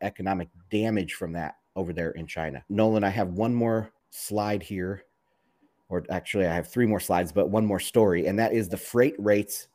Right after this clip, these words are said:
from China to West Coast are down ninety percent. I'll include this link in, I guess, in the show notes of the podcast version when this comes out. But I do have a couple charts to show this. So if you go to, actually, Chris, skip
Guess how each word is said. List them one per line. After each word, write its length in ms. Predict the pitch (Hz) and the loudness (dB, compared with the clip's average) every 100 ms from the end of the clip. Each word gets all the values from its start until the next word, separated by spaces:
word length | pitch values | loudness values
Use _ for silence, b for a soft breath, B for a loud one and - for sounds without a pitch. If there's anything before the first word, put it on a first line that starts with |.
| _ | _
from 260 | - 110 98 | -4 -2 -2
China 400 | - 113 110 104 | -2 -2 0 -2
to 160 | - | -4
West 340 | 95 98 101 - | -2 -2 -2 -6
Coast 300 | 98 95 - | -6 -6 -6
are 100 | 95 | -8
down 460 | 82 92 95 92 87 b b b | -6 -2 0 -2 -6 b b b
ninety 480 | 87 92 98 107 98 | -8 -2 -2 -2 -4
percent. 680 | 92 87 - - 87 - - _ - | -6 -10 -8 -6 -6 -6 -14 _ -4
I'll 160 | 95 107 | -2 0
include 340 | 101 - 110 | -2 -2 -2
this 220 | 95 - | -2 -6
link 300 | 95 95 - | -6 -6 -4
in, 320 | - 110 98 - B B B B | 2 2 2 -8 B B B B
I 100 | 92 | -2
guess, 300 | 101 131 - | 4 4 4
in 120 | - | 0
the 60 | 107 | 0
show 220 | - 117 | 2 2
notes 260 | 107 101 - | 2 0 -2
of 300 | 101 98 80 | 0 0 -2
the 100 | 92 | -4
podcast 640 | - 113 110 101 85 - | 0 0 0 0 -2 -2
version 320 | 92 85 87 | -6 -4 -6
when 100 | 85 | -4
this 200 | 85 85 | -4 -6
comes 260 | - 80 92 | -8 -6 -2
out. 240 | 87 73 | -2 -2
But 220 | - 98 104 | -2 2 4
I 100 | 101 | 4
do 220 | 87 120 | 2 2
have 160 | 123 | 2
a 60 | 101 | 0
couple 220 | - 92 | -2 -6
charts 300 | - 110 101 - | -2 0 -2 -4
to 100 | - | -8
show 200 | - 92 | -4 -2
this. 140 | 87 | -2
So 100 | - | -4
if 120 | 95 | -4
you 80 | 110 | 0
go 160 | 110 123 | 2 2
to, 260 | - 113 | 2 2
actually, 460 | 104 110 117 101 95 - _ | 2 -2 -2 -2 -2 -8 _
Chris, 280 | - 113 - | -2 -2 -2
skip 320 | - 139 147 | -2 0 0